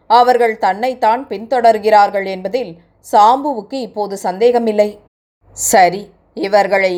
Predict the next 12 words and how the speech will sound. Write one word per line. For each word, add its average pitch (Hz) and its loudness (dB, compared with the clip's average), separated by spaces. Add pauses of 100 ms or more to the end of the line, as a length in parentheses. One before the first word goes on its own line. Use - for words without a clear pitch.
ஏமாற்றிவிட்டு 202 -2 (260)
சுற்று - -2
வழியாக 214 2
போகலாம்" 202 -6 (260)
என்று 220 -4
சிறிது 196 -4
தூரம் 202 2 (260)
நேர் 226 2
வழியாக 220 2
திரும்பி 247 -10
பாராமலேயே 208 0
போனான். 208 -8